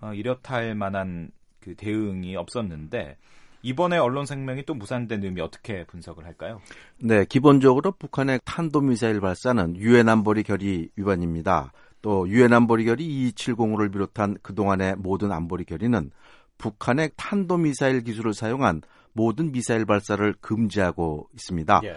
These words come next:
Speaker 2: 이런 이유로 유엔 안보리는 그동안 북한이 미사일을 발사할 경우에 즉각 안보리회를 소비해 소-,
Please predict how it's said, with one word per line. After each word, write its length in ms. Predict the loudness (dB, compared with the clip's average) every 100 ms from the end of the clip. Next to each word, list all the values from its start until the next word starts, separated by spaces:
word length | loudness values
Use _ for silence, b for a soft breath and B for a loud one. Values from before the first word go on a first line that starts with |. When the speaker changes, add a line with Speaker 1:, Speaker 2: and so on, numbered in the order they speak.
| -12 -2
Speaker 2:
이런 280 | 2 4
이유로 300 | 4 6 4 2 b b
유엔 240 | 6 8 8
안보리는 440 | 6 4 -2 -4
그동안 400 | -6 -4 -2 -2 -6
북한이 420 | -14 -6 0 0 0
미사일을 640 | -2 -2 0 2 2 0
발사할 760 | -4 -6 -2 0 0 -2 -6 -6
경우에 420 | -2 0 0 -2 b b b
즉각 300 | -4 0 4
안보리회를 680 | 4 4 2 2 2 2
소비해 420 | 0 -4 -2 -2 -4 b b b
소-, 240 | -10 -10